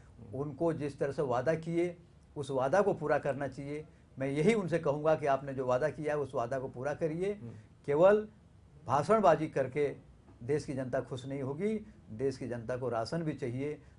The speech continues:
Speaker 1: आपने जो वादा किया उसको पूरा करिए, नहीं तो फिर पब्लिक जिस तरह से जनता, देश की जनता दो चार साल के लिए पिछले दिनों माननीय अटल बिहारी वाजपेयी जी का सरकार लाई थी,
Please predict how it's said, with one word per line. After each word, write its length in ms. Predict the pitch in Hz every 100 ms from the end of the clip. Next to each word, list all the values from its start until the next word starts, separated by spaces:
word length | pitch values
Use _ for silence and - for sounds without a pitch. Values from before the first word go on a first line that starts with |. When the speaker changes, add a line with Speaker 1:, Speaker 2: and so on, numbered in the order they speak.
| -
Speaker 1:
आपने 280 | 123 135 131
जो 260 | 123 240
वादा 280 | 208 135 131
किया 240 | 120 123
उसको 220 | 120 117 120
पूरा 280 | 123 120
करिए, 500 | 117 127 175 220 220 - - - 131
नहीं 480 | 160 196 226 196 - - - - - - -
तो 180 | 156 - -
फिर 180 | 277
पब्लिक 440 | - 196 185 208 165
जिस 200 | 185 165
तरह 180 | 170 165
से 300 | 180 135 - - - 113
जनता, 380 | 143 143 156
देश 240 | 135 156 -
की 100 | 151
जनता 480 | 147 156 208 226 - - - - - 123
दो 120 | 147
चार 260 | 175 175
साल 260 | 170 175 165
के 120 | 170
लिए 240 | 160 170 165 165 - - -
पिछले 260 | 139 160
दिनों 220 | 156 160 147
माननीय 280 | 143 156
अटल 200 | 147 160
बिहारी 300 | 143 143 139
वाजपेयी 360 | 147 131 147 147
जी 100 | 139
का 100 | 139
सरकार 340 | 139 131 139
लाई 200 | 131 135
थी, 320 | 156 208 233